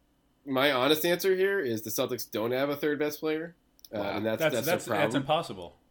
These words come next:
Speaker 1: But it, but it's not. But that's a cop-out answer, so I'm not gonna say that. I'm just saying that's kinda what I wanted to say, um, heading into this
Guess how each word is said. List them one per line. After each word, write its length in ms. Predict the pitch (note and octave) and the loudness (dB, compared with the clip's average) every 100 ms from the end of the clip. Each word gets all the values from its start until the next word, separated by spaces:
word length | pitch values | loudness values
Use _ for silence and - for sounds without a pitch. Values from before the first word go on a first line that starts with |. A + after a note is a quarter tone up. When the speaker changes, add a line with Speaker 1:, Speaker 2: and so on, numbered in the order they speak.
| _ | _
Speaker 1:
But 140 | C#3 C3+ | 4 6
it, 180 | C#3+ A#2+ | 6 4
but 140 | C3 | 4
it's 340 | C3+ C3+ C3+ | 4 2 2
not. 240 | D#3 G2 - | 2 2 0
But 100 | C3 | 2
that's 180 | C3+ C3+ | 2 2
a 40 | |
cop-out 320 | C#3 C#3 D3 C3 | 2 4 4 2
answer, 220 | A2+ B2+ | 0 -2
so 120 | A#2+ | -2
I'm 80 | A2 | 0
not 140 | A2+ | 0
gonna 120 | A#2 A#2 | 0 0
say 160 | - | -2
that. 140 | G2+ - - - - - - | -2 -4 -6 -10 -14 -16 -4
I'm 160 | A#2+ | 2
just 140 | B2 A#2+ | 2 4
saying 180 | B2 A#2 | 2 2
that's 160 | A2+ | 0
kinda 180 | - A#2+ | 0 0
what 80 | A2+ | 2
I 60 | G#2+ G2+ | 0 -2
wanted 200 | G#2 F#2 | -4 -6
to 80 | |
say, 300 | F2+ E2+ E2 - _ _ - - - - | -10 -8 -10 -14 _ _ -20 -20 -20 -10
um, 500 | G2 F#2+ F2+ F2 F#2 _ _ _ _ | -6 -4 -6 -8 -14 _ _ _ _
heading 160 | A#2 G#2+ | -2 -2
into 220 | G2 G#2+ | -2 -6
this 400 | F#2 F#2 - - | -4 -4 -6 -10